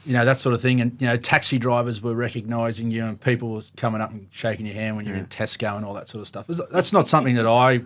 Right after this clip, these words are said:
Speaker 1: really sort of look for, but I think from an organisational point of view, it certainly lifted the profile.
Speaker 2: And, uh, w-, you, you, as you say, you personally is not something that you were that interested in, but was, for players, is it more,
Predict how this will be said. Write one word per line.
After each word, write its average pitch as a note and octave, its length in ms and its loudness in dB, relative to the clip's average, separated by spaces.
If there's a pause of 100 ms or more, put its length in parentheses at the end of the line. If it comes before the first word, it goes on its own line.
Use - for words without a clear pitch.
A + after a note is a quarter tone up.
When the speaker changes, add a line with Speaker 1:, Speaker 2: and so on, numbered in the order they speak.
(140)
Speaker 1:
really A#2 300 0
sort A#2+ 220 2
of G#2 60 0
look A2+ 180 2
for, G#2+ 280 -2
but A#2+ 180 2
I B2 40 0
think F#3 180 -2
from D3 140 -2
an B2+ 80 6
organisational A#2 720 4
point G#2+ 160 -4
of G2+ 60 -4
view, G#2+ 100 -4
it G2+ 80 -8
certainly G#2 240 -4
lifted G#2 200 -8
the F2+ 60 -16
profile. C#3 540 -8 (240)
Speaker 2:
And, E3 120 2
uh, F3+ 40 2
w-, F#3 500 -4 (1160)
you, F3 380 6
you, D3+ 440 4
as D3+ 160 6
you D3 80 8
say, C#3 200 6
you B2 200 6
personally C#3+ 500 4
is G#2+ 120 0
not A2+ 180 -2
something A#2 180 -2
that G#2+ 140 -4
you A2+ 80 -2
were A2 120 0
that A2 180 -2
interested A2+ 440 -2
in, G#2+ 140 -4
but C3+ 180 0
was, E3 280 4 (1120)
for E3+ 260 6
players, D#3 680 4
is D#3 220 2
it F3+ 120 4
more, F#3 380 0